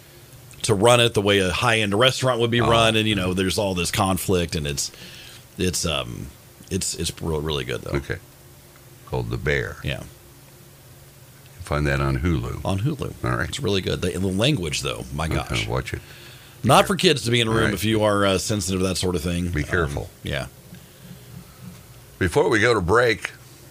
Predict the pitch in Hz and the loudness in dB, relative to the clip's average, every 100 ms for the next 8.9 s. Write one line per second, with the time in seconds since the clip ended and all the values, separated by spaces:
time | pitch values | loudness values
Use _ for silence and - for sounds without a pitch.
0 | - 82 101 131 92 85 92 90 - - | -2 2 4 2 2 2 2 -2 -14 -20
1 | - - - - - - - - - 85 | -20 -20 -20 -20 -20 -20 -20 -20 -4 2
2 | 90 80 104 107 101 92 - 113 90 - | 2 4 4 4 4 2 0 0 0 0
3 | 120 101 87 87 76 101 87 90 87 87 | 0 0 0 0 2 2 2 2 2 2
4 | - 82 73 - 190 - 110 101 101 92 | 2 0 0 2 2 2 0 0 0 -4
5 | - - - - - - - - - 139 | -10 -20 -20 -20 -20 -20 -20 -12 -2 0
6 | 127 113 101 101 117 107 87 80 82 - | 2 2 4 4 6 4 2 0 -2 -6
7 | - - 87 87 87 104 123 120 113 107 | -16 -4 2 2 4 4 4 4 4 4
8 | 90 117 101 - 73 67 - 65 | 4 4 2 0 -2 -2 -2 -4